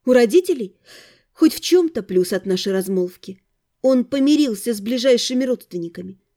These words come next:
Но не факт. Но ведь где-то поужинал. Должна ли я чувствовать вину за конфликт? Почему-то наоборот, чувствую непонимание и нежелание понять. Разве плохо в золотой клетке?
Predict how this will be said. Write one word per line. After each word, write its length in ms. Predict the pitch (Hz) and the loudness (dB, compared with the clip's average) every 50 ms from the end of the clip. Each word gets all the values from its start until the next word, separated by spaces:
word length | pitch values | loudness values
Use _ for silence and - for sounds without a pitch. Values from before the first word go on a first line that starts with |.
| _ _ _ _ | _ _ _ _
Но 180 | - 294 294 294 | -2 0 2 2
не 160 | 285 294 269 | 2 2 0
факт. 420 | 269 - 294 277 - - _ - _ _ _ _ _ _ _ _ _ _ _ _ _ | -2 -6 -12 -12 -12 -18 _ -20 _ _ _ _ _ _ _ _ _ _ _ _ _
Но 180 | 233 247 254 | 0 2 4
ведь 360 | 262 254 277 254 190 - - - | 4 4 2 0 0 -4 -12 -12
где-то 440 | - 214 247 220 247 311 254 - 226 | -8 -6 -4 0 0 0 0 0 -4
поужинал. 680 | 190 - 220 220 233 247 247 220 202 180 175 165 185 - _ _ _ _ _ _ _ _ | -4 -2 -2 -2 -2 -4 -4 -6 -6 -8 -8 -10 -12 -18 _ _ _ _ _ _ _ _
Должна 440 | 202 277 277 269 240 254 277 330 427 453 | 0 0 0 0 0 2 2 2 4 6
ли 100 | 427 392 | 4 4
я 160 | 339 359 349 | 4 4 2
чувствовать 520 | 349 - 339 320 320 - - 311 320 - - | 2 2 2 2 2 0 -2 -2 -2 -2 2
вину 300 | 311 359 381 381 339 254 | 2 2 4 4 2 4
за 100 | 214 254 | 2 0
конфликт? 680 | - 285 302 311 - - 269 254 208 - - - _ _ _ _ _ _ _ _ _ _ _ | 0 0 -6 -6 -6 -4 -6 -6 -6 -8 -14 -20 _ _ _ _ _ _ _ _ _ _ _
Почему-то 480 | - 247 - - 277 262 262 - 262 254 | -6 -4 -2 0 2 2 2 2 0 0
наоборот, 680 | 247 254 247 247 196 254 254 262 254 240 214 - - - _ _ _ _ | 0 0 -2 -2 0 0 0 2 4 2 2 2 -2 -12 _ _ _ _
чувствую 520 | - - 277 247 - - 262 269 269 254 | -2 0 0 0 0 -2 0 0 2 4
непонимание 840 | 269 285 - - 302 277 285 285 294 339 330 311 277 269 269 269 | 2 2 0 0 0 0 2 2 2 2 2 0 0 0 -2 -4
и 160 | 262 - 294 285 | -4 -2 -2 0
нежелание 680 | 277 285 262 226 285 311 302 285 262 240 220 220 233 | 0 0 0 0 0 0 2 2 0 0 0 0 -2
понять. 560 | 220 - 254 254 254 233 202 170 - - - _ _ _ _ _ _ _ _ _ _ _ _ _ _ _ _ | -2 -4 -6 -6 -4 -4 -6 -8 -10 -12 -20 _ _ _ _ _ _ _ _ _ _ _ _ _ _ _ _
Разве 340 | - 269 285 254 220 262 302 | -2 0 0 0 0 -2 -4
плохо 360 | - - 330 453 480 - 427 | -2 2 0 0 2 2 0
в 40 | 349 | 2
золотой 360 | 349 349 349 349 349 339 339 | 2 2 2 2 2 2 0
клетке? 560 | 339 - 254 240 190 - - _ - 170 - | 0 -2 -6 -6 -6 -8 -12 _ -18 -18 -20